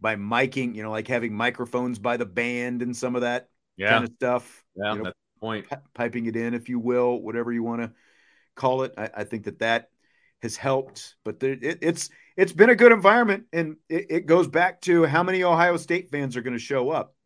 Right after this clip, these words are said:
Speaker 1: you know, because
Speaker 2: Absolutely.
Speaker 1: if you have around thirty thousand, that's gonna negate a lot of the home field advantage right there. If, if,
Speaker 2: Yeah.
Speaker 1: if Notre Dame can successfully keep out that red wave, then I think that, uh, it'll help.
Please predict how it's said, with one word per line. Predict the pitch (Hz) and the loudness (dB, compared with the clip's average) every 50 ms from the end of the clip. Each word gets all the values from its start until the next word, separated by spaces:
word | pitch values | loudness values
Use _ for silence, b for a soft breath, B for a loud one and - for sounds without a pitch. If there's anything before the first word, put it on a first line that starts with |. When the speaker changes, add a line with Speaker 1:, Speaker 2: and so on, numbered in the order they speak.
| _ _ | _ _
Speaker 1:
you | 123 120 | -8 -8
know, | 110 110 110 113 - _ _ | -6 -6 -8 -10 -12 _ _
because | - 120 120 131 123 113 | -10 -6 -2 -2 -2 -2
Speaker 2:
Absolutely. | 87 92 87 - - 95 107 131 127 90 85 80 76 _ 127 | -2 -6 -8 -8 -6 -2 0 0 0 0 -4 -8 -10 _ -12
Speaker 1:
if | 120 127 | -6 -2
you | 127 | 2
have | 139 156 165 165 | 4 4 4 4
around | 165 165 165 165 165 151 143 | 4 4 2 2 0 0 0
thirty | 165 170 170 165 151 | 0 0 0 0 -2
thousand, | 147 165 170 170 165 165 - 127 120 | -2 -2 0 0 0 -2 -2 -4 -6
that's | 113 120 131 131 - | -6 -6 -6 -6 -6
gonna | - 147 139 131 | -8 -6 -6 -4
negate | 127 123 117 104 95 127 143 135 127 123 - _ _ _ _ _ _ _ _ | -6 -6 -8 -6 -6 -2 -2 -2 -2 -4 -8 _ _ _ _ _ _ _ _
a | 110 110 | -8 -4
lot | 110 113 117 120 | -2 0 0 0
of | 120 101 | 0 -2
the | 110 113 | -6 -6
home | 107 123 120 117 | -6 -6 -8 -8
field | 117 - 113 110 110 | -8 -8 -8 -8 -8
advantage | 104 104 110 107 104 92 82 - - - _ _ _ _ _ _ _ _ | -10 -10 -10 -10 -10 -12 -16 -18 -20 -20 _ _ _ _ _ _ _ _
right | 90 - - 180 _ | -12 -12 -12 -10 _
there. | - 95 85 71 - _ _ | -8 -8 -8 -10 -14 _ _
If, | - 110 110 - - - _ | -12 -12 -12 -12 -18 -20 _
if, | - 117 107 - - - - _ _ _ _ _ _ _ - | -10 -10 -10 -10 -14 -20 -20 _ _ _ _ _ _ _ -6
Speaker 2:
Yeah. | 101 101 95 92 90 - _ _ _ _ _ _ | -2 -2 -2 -2 -4 -8 _ _ _ _ _ _
Speaker 1:
if | 104 98 - | -12 -10 -6
Notre | 120 123 131 135 | -6 -4 -2 0
Dame | 135 135 135 135 135 | 0 0 0 0 0
can | 135 135 135 135 131 127 127 127 123 123 123 123 127 131 - | -2 -2 -2 -2 -4 -6 -6 -8 -8 -10 -12 -14 -16 -18 -16
successfully | - 123 113 - - 143 143 139 139 - 143 139 143 139 135 131 120 123 - _ _ _ _ - - - _ _ | -14 -14 -14 -8 -6 -4 -4 -4 -6 -6 -2 0 0 0 0 0 -4 -8 -14 _ _ _ _ -16 -16 -16 _ _
keep | - 147 139 135 | -8 -8 -4 -2
out | 135 131 131 135 | -2 -2 -2 -2
that | 135 131 131 - | -2 -2 -2 -2
red | 123 131 131 120 | -2 -2 -2 -2
wave, | 113 120 120 120 131 147 151 143 - _ _ - | -2 -2 0 0 0 -2 -4 -8 -16 _ _ -14
then | 107 104 | -12 -12
I | 104 | -12
think | 101 - 113 113 107 _ | -10 -10 -10 -12 -10 _
that, | - 107 104 - - - | -8 -8 -8 -10 -10 -10
uh, | 107 107 104 - - | -10 -10 -10 -12 -10
it'll | 92 104 101 | -8 -6 -6
help. | 104 104 | -6 -8